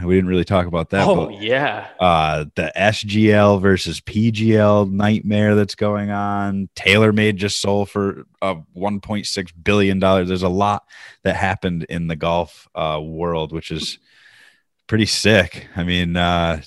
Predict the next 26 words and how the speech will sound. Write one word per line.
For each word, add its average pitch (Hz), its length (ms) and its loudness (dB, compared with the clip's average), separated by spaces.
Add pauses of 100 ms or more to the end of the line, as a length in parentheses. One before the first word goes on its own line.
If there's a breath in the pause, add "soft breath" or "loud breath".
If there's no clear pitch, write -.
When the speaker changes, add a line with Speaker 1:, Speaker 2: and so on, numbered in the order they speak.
(120)
Speaker 1:
where, 95 340 -2
where 104 180 0
should - 140 -4
we 104 80 0
start? 104 360 -2
You 82 100 -8
got, 90 160 -4
you 90 100 -6
wanna 98 180 -4
talk, 101 260 0
you 110 160 4
had 127 100 8
a 110 60 4
big 110 180 4
weekend 110 400 0
too. 131 140 2
You 117 140 4
wanna 107 160 0
talk 110 280 -4
about, 107 320 2
uh, 107 260 6 (680 loud breath)
your 101 100 4
tournament 113 380 4
that 127 60 4
you 131 60 2
played? 147 300 6